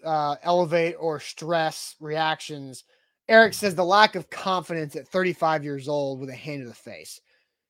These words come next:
No, he, again, he's answering a question. Like, he also answered a question earlier about what type of confidence does he have in himself, and he said how excited and fired up he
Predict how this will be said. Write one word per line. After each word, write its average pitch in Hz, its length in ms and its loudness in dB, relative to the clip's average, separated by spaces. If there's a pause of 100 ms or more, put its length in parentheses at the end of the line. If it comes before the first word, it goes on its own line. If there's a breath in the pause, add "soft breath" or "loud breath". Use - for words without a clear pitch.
No, 226 240 4
he, 220 220 -2
again, 196 540 8 (480)
he's 214 240 -2
answering 262 480 8
a 170 40 -4
question. - 640 4 (140)
Like, 190 160 -2
he 233 160 4
also 262 480 10
answered 240 380 4
a 208 40 0
question 214 560 4
earlier 226 400 8
about 190 380 2
what 208 260 2
type 208 240 0
of 180 160 -10
confidence 202 520 -2
does 185 140 -6
he 170 120 -6
have 208 320 0
in 156 80 -10
himself, 139 560 -12 (480)
and 208 120 0
he 214 80 -2
said 269 360 2
how 196 240 4
excited 190 560 0
and 165 120 -10
fired 170 380 0
up 147 180 -6
he 117 200 -18